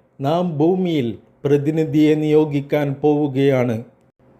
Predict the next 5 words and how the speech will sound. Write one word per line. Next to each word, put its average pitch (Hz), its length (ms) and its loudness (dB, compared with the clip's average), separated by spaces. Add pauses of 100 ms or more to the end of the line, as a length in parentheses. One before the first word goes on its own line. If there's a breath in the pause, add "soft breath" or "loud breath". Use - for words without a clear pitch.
(100)
മലക്കുകളുടെ 175 760 4
മഹാസമൂഹത്തോട് 156 1400 0 (340)
അല്ലാഹു 147 540 0
അസ്സ 143 320 0
വജൽ 131 480 0